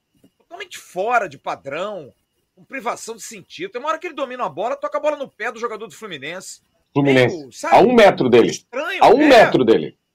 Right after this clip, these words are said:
Speaker 1: Negócio assim, parece que tava fora de órbita. Fora que eu acho Existem muitos jogadores que, pra sub-vinte, pra quem quer subir pro profissional, muito cheio de, sabe,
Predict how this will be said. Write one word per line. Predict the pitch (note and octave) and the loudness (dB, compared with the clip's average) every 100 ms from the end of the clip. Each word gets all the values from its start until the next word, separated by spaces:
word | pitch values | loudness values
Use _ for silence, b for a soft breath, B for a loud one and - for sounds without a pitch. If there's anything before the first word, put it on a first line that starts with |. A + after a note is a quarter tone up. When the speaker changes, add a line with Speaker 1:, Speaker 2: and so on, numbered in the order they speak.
| _ | _
Speaker 1:
Negócio | _ D#4+ - | _ -10 -10
assim, | D#4 - D4 | -16 -14 -8
parece | C#4 D4 C#4+ | -6 -6 -8
que | - | -12
tava | D4 C#4+ | -8 -8
fora | - _ G#3 C#4 | -8 _ -8 -8
de | F#3 E3+ | -8 -10
órbita. | E3 A#3+ G3+ E3+ D#3 | -4 -4 -6 -10 -16
Fora | - C4+ F4 | -6 -4 -4
que | E4 C#4+ | -4 -6
eu | F#3+ | -4
acho | A3+ C4+ - _ _ _ | -4 -6 -14 _ _ _
Existem | F#3+ F3+ D4 D4+ | -18 -16 -16 -16
muitos | B3 C4+ F4 | -18 -18 -14
jogadores | D#4 B3+ F3 D3 B3+ A#3+ D3 - _ _ _ _ _ _ _ | -12 -8 -8 -4 -4 -4 -8 -18 _ _ _ _ _ _ _
que, | A#3 | -20
pra | G3+ B3 B3+ | -18 -10 -10
sub-vinte, | - - D#4 C#4+ G3+ G#2+ E3 C#4 D4 - F3 | -10 -16 -14 -14 -16 -16 -20 -18 -20 -20 -20
pra | - F#3 | -16 -16
quem | F#3 C4+ | -16 -20
quer | _ C4 | _ -14
subir | B3+ - G#3 A2 F#3 C#4+ | -12 -20 -20 _ -16 -16
pro | - G#3+ | -16 -20
profissional, | G3+ - - D3+ D#3 A#3 A3 _ _ _ _ _ | -18 -18 -16 -14 -10 -8 -10 _ _ _ _ _
muito | F3+ A#3 D#4+ F#4 _ C#4+ | -20 -20 -18 -20 _ -20
cheio | - - C4 D#4+ C#4 | -18 -16 -12 -12 -14
de, | F#3+ D3+ B3 B3+ A3 F3 C#3 _ _ _ _ | -18 -20 -18 -16 -16 -16 -16 _ _ _ _
sabe, | C#4+ E4 B3+ | -14 -14 -14